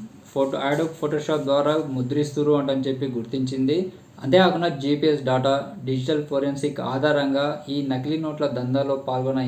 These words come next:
ఎవరైతే పాల్గొంటారో వాళ్ళ ముఖాలను కనిపెట్టి వాళ్ళ మీద కేసులు పెట్టింది. ఈ నకిలీ నోట్ల గురించి సోషల్ మీడియాలో ప్రచారం చేస్తున్న ఏడు వందల యాభై అకౌంట్లను and నాలుగు వేల ఐదు వందల పోస్టులను, వాటికి లింక్ అయిన నాలుగు వందల పది ఫోన్ నెంబర్లను కనిపెట్టి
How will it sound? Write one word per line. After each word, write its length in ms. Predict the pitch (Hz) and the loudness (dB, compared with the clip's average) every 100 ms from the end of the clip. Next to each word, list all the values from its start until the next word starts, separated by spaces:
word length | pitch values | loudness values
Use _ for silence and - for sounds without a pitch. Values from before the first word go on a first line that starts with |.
| 117 | -2
ఎవరైతే 300 | 135 131 127 120 | 0 0 -2 -4
పాల్గొంటారో 440 | 127 143 139 143 139 | -2 -2 -2 -2 0
వాళ్ళ 140 | 131 127 120 117 | 0 0 -2 -2
ముఖాలను 460 | 120 151 160 151 135 | 0 0 0 -4 -4
కనిపెట్టి 480 | 123 131 143 131 151 180 - - - 120 | -4 0 0 0 -4 -4 -12 -20 -16 -8
వాళ్ళ 160 | 123 127 123 | -2 0 0
మీద 140 | 151 139 - | 2 0 0
కేసులు 280 | 135 143 147 139 | -2 -2 -2 -4
పెట్టింది. 360 | 127 127 127 151 - | -2 0 2 0 -2
ఈ 40 | 147 139 | -2 0
నకిలీ 260 | 131 165 180 | 2 2 0
నోట్ల 180 | 160 156 147 | 0 0 0
గురించి 280 | 147 139 147 143 | 0 0 -2 0
సోషల్ 320 | 135 151 151 | 0 0 0
మీడియాలో 340 | 151 151 147 139 - | 2 2 4 0 -4
ప్రచారం 320 | 120 143 143 139 | -2 0 0 -2
చేస్తున్న 260 | 131 139 135 127 | -4 -2 0 0
ఏడు 100 | 131 139 | 0 0
వందల 160 | 139 135 | -2 0
యాభై 180 | 131 131 123 | 2 2 -2
అకౌంట్లను 540 | 120 147 147 151 151 160 - - - 123 127 | -2 -2 0 0 0 -4 -10 -20 -14 -4 -2
and 180 | 135 135 127 | 0 0 0
నాలుగు 280 | 123 139 143 143 | 0 0 2 2
వేల 120 | 139 135 | 2 2
ఐదు 80 | 135 | 2
వందల 200 | 135 131 127 - | 0 -2 -6 -6
పోస్టులను, 540 | 135 151 - 156 151 156 196 - - | 0 0 0 0 0 -4 -8 -14 -2
వాటికి 280 | 139 147 147 139 | 2 2 2 0
లింక్ 180 | 147 180 | 2 4
అయిన 280 | 175 160 151 | 4 2 0
నాలుగు 200 | 139 147 151 | 2 2 2
వందల 160 | 151 147 | 0 0
పది 160 | 143 143 131 | 0 0 -6
ఫోన్ 180 | 143 147 165 | -4 -2 -2
నెంబర్లను 340 | 156 151 147 139 | -2 -2 -2 -2
కనిపెట్టి 440 | 135 135 135 | -2 -2 -2